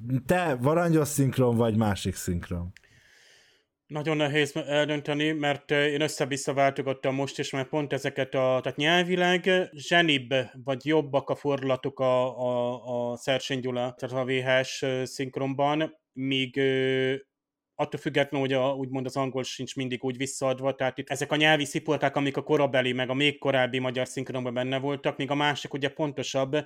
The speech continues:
Speaker 2: bár ott is rengeteg pontatlanság van, ha megnézem, én még az angol felirat-, én az angol felirattal nézem, általában így szoktam nézni még magyar szinkronos, ö, sorozatokat, filmeket is. Nem azért, hogy most kritizáljam mindig a fordítókat, de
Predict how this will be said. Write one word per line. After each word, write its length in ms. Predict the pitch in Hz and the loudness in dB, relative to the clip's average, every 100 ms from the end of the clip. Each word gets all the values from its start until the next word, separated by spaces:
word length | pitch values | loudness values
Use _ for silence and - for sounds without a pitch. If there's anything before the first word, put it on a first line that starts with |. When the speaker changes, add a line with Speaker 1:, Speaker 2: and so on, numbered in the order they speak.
| - - - - - | -6 -20 -20 -20 -16
Speaker 2:
bár 220 | 135 143 151 | 2 4 4
ott 160 | 156 | 4
is 140 | 135 - | 0 2
rengeteg 420 | 139 135 135 - | 2 2 0 -4
pontatlanság 640 | 135 127 - 127 - 127 | -6 -6 -4 -6 -4 -4
van, 100 | 127 | -2
ha 80 | 131 | 0
megnézem, 460 | 139 139 139 131 139 | 0 0 0 0 0
én 100 | 135 | 0
még 100 | 131 | 0
az 120 | 135 | 0
angol 240 | 147 139 | 2 2
felirat-, 420 | 131 143 135 131 | -2 0 0 0
én 180 | 151 160 | -2 0
az 100 | 147 | 2
angol 200 | 160 151 | 2 2
felirattal 500 | 147 147 143 139 139 | 0 2 2 2 0
nézem, 380 | 139 135 131 127 | 2 2 0 0
általában 320 | 127 135 131 | 0 0 -2
így 60 | 135 | -2
szoktam 300 | 139 - 127 | -4 -6 -4
nézni 320 | 127 127 131 | -2 -4 -4
még 140 | 127 | -4
magyar 280 | 127 127 123 | -2 -2 -4
szinkronos, 580 | - 131 120 123 117 - | -4 -10 -6 -8 -8 -6
ö, 140 | 123 | -6
sorozatokat, 580 | 117 135 127 - 131 123 | -6 -6 -6 -8 -10 -10
filmeket 440 | - 143 151 208 - | -6 -2 -2 -2 -2
is. 260 | 165 - - - - _ _ | -2 -4 -14 -20 -20 _ _
Nem 180 | - 160 | -4 0
azért, 300 | 156 160 151 | 4 4 4
hogy 120 | 156 | 0
most 240 | 139 139 - | -2 -6 -4
kritizáljam 540 | 147 139 139 139 139 | -6 -4 2 2 2
mindig 280 | 135 135 127 | 0 -2 -2
a 60 | 131 | -2
fordítókat, 640 | 143 139 147 147 147 139 | -2 -2 -2 -2 0 0
de 400 | 135 131 131 127 | 4 4 2 -2